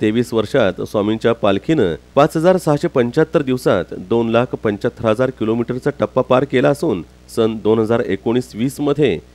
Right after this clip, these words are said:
नऊ महिने पालखी परिक्रमा गेल्या तेवीस वर्षापासून न्यासाकडून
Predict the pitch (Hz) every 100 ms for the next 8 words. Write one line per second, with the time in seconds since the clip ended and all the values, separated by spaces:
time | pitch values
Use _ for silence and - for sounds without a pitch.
0 | - - 117 123 110 110 127 135 110 98
1 | - 135 123 147 151 90 82 - 95 113
2 | - 110 117 139 110 110 110 127 123 135
3 | 143 117 104 147 160 139 87